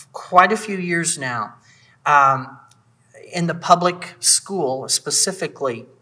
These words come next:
there are so many times the child has to be pulled out of the general, um, educational process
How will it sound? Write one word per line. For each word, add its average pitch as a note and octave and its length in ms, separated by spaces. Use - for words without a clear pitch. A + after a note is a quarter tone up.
there C#3+ 160
are B2 100
so F#3 800
many F3+ 320
times E3 380
the C3+ 100
child D3 480
has C3+ 220
to C3+ 80
be C3 120
pulled D3 380
out C#3+ 260
of B2+ 460
the C#3 540
general, F#3 960
um, C#3 880
educational F3 840
process - 880